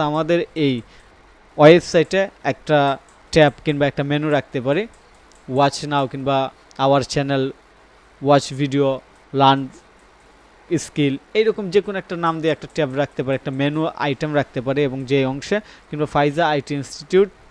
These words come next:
টিভি কিংবা টেলিভিশন কিংবা চ্যানেল লিখে যাই ইচ্ছা তাই রাখতে পারি। এখানে overall আমাদের টার্গেট হচ্ছে ভিডিওগুলো step by step দেখানো, যাতে অডিয়েন্স আসলে ভিডিও দেখতে পারে। তো এটা গেল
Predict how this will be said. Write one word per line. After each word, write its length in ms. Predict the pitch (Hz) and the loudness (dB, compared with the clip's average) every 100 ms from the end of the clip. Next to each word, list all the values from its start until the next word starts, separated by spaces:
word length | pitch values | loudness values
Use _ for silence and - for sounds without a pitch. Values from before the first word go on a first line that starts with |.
| - | -6
টিভি 320 | 165 156 151 196 - - - | 0 0 0 -2 -6 -20 -14
কিংবা 240 | - 156 175 196 _ - | -8 -2 -2 -4 _ -2
টেলিভিশন 560 | 165 151 139 160 - 185 180 - | 2 4 2 -2 -4 -6 -8 -10
কিংবা 220 | 151 147 - | -4 -4 -4
চ্যানেল 280 | 156 156 156 151 | -4 -2 0 0
লিখে 220 | 143 190 - _ _ 127 | -2 -6 -8 _ _ 0
যাই 180 | 156 175 214 | 4 6 6
ইচ্ছা 180 | - 202 196 | 2 -2 0
তাই 120 | 190 175 | 0 0
রাখতে 180 | - 165 | -2 -2
পারি। 120 | 175 160 | -2 -2
এখানে 180 | 165 170 160 | -2 -2 0
overall 320 | 151 160 180 160 | 2 2 0 -4
আমাদের 220 | 156 156 - | -4 -6 -4
টার্গেট 320 | 143 127 160 170 | -4 -4 -4 -6
হচ্ছে 200 | - 220 247 - - - - _ - 151 | -2 -4 -4 -12 -20 -20 -20 _ -6 -2
ভিডিওগুলো 460 | 156 170 156 185 247 - - _ - | 2 2 2 0 -2 -6 -20 _ -14
step 200 | - 175 147 | -4 -2 0
by 80 | 147 | -2
step 160 | - 143 135 | -2 -6 -4
দেখানো, 220 | 131 131 120 | -4 -4 -4
যাতে 160 | 143 165 | 0 2
অডিয়েন্স 280 | 147 160 180 175 | 2 0 -2 -4
আসলে 200 | - - 160 143 | -4 -4 -4 -2
ভিডিও 180 | 139 131 | -2 -2
দেখতে 180 | 120 - 107 | -4 -8 -10
পারে। 140 | 98 - - - _ | -10 -12 -20 -20 _
তো 40 | 185 160 | -2 0
এটা 140 | 190 | 0
গেল 100 | 190 | 2